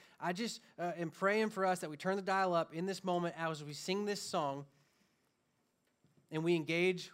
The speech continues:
with the gospel as a community. So my heart, my prayer for you is to give God a little bit more in this next song, whatever that looks like to you, whatever that looks like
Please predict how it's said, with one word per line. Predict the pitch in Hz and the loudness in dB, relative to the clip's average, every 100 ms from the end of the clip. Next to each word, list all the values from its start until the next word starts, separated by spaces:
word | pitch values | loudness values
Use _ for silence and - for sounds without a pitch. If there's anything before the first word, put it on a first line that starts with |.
| - | -12
with | 156 - | -10 -8
the | |
gospel | 143 151 120 - 110 127 _ _ _ _ _ _ _ | -4 -2 -2 -8 -18 -20 _ _ _ _ _ _ _
as | 151 147 | -8 -8
a | 147 | -8
community. | - 147 135 123 | -8 -6 -6 -8
So | - 160 143 - - - | -4 -4 -4 -10 -16 -2
my | 156 156 147 - _ _ | 0 0 -2 -10 _ _
heart, | - 185 202 - | 4 6 6 0
my | 151 143 | -6 -6
prayer | - 180 185 | 0 2 2
for | 185 | 0
you | 180 180 180 | 0 0 0
is | 151 135 | -4 -8
to | |
give | 143 180 170 | -2 -2 0
God | 170 165 165 | 2 4 2
a | 147 | 0
little | 156 175 | -2 0
bit | 165 160 | 0 0
more | 160 156 151 | 0 2 0
in | 156 151 | -2 -4
this | 147 - | -4 -4
next | 151 - | -6 -4
song, | - 147 135 | -2 0 -2
whatever | 139 - 175 170 160 | -8 0 2 2 0
that | 151 139 | -2 -2
looks | 143 - | -6 -6
like | 135 123 | -8 -8
to | - | -14
you, | 117 | -14
whatever | 123 131 160 156 151 | -14 -6 -4 -2 -2
that | 139 | -4
looks | 139 127 139 | -8 -10 -12
like | 131 | -12